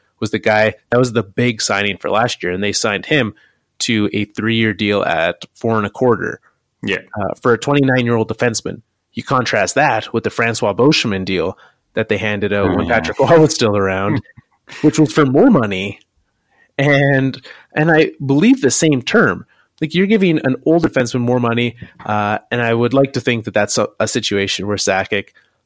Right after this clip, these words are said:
Speaker 1: learned from what was happening and, uh, and is not going to make that mistake again.
Speaker 2: Yeah, I remember those Beauchemin days.
Speaker 1: Still trying to forget them.
Speaker 2: <laughs>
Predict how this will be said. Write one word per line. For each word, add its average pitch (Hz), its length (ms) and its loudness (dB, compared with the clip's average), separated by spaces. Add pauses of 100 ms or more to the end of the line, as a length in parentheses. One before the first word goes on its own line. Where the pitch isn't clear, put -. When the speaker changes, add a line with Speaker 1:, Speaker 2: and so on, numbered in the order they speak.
Speaker 1:
learned 117 540 0
from 107 200 -4
what 104 180 -2
was 101 120 -4
happening 98 540 -4 (340)
and, 98 440 -4
uh, 98 320 -4 (180)
and 104 280 -6 (100)
is 113 160 -4
not 110 240 -2
going 104 160 0
to 95 40 -4
make 87 180 -6
that 58 140 -4
mistake - 400 -8
again. - 200 -10 (280)
Speaker 2:
Yeah, 82 200 -6
I - 40 -6
remember 90 240 -2
those 80 240 -6
Beauchemin 87 600 -8
days. 87 380 -8 (760)
Speaker 1:
Still 143 300 0
trying 139 280 0
to 123 60 0
forget 104 360 -4
them. - 220 -10 (500)
Speaker 2:
<laughs> 143 1120 -2